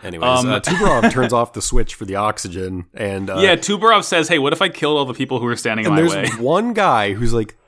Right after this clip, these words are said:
Speaker 1: "Sir, that's fucked up." <laughs> And Tubarov, like, looks at two other soldiers, and they just immediately, like, detain this guy. And he's like, "Don't worry, you were
Speaker 2: Mm-hmm.
Speaker 1: just following my orders."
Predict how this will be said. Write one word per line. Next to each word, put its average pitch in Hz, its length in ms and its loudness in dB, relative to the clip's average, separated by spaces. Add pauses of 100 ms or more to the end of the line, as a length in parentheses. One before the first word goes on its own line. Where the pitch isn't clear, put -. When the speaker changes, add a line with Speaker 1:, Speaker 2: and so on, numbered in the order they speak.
(100)
Speaker 1:
"Sir, 220 260 0
that's 160 240 -2
fucked - 320 -4
up." 220 320 -2 (280)
<laughs> - 260 -4
And 139 240 -4 (200)
Tubarov, 170 420 0
like, 143 180 -4
looks 127 360 -2
at 123 160 -4
two 139 160 -2
other 117 240 -2
soldiers, 107 420 0
and 101 60 -12
they 110 100 0
just 117 180 -8
immediately, 120 580 -4
like, 104 160 -6
detain 107 380 -8
this 107 140 -6
guy. 92 360 -6 (240)
And 139 100 -2
he's 135 120 -2
like, 156 220 -6
"Don't 202 200 -2
worry, 107 240 0
you 175 160 -2
were 196 80 0
Speaker 2:
Mm-hmm. 156 60 0
Speaker 1:
just 139 200 -2
following 165 460 0
my 170 220 2
orders." 123 640 0